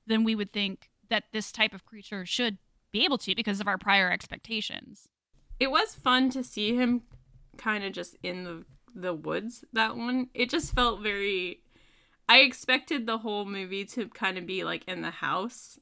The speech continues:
Speaker 2: So it was fun to see him, like, kinda venture out.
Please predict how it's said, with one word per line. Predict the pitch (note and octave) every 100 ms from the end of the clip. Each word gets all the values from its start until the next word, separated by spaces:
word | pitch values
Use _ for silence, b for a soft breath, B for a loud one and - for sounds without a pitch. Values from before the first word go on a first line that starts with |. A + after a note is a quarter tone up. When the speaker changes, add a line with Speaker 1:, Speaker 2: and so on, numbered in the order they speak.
| -
Speaker 2:
So | - G3+
it |
was | G3 -
fun | G#3 G3 F#3
to | F#3
see | F#3 - F3+ F3+
him, | F#3 F3 E3
like, | D#3 D3 D#3+ - _ _ _ -
kinda | E3+ E3
venture | D3+ D#3 D#3+ E3
out. | D3+ D3+ D3+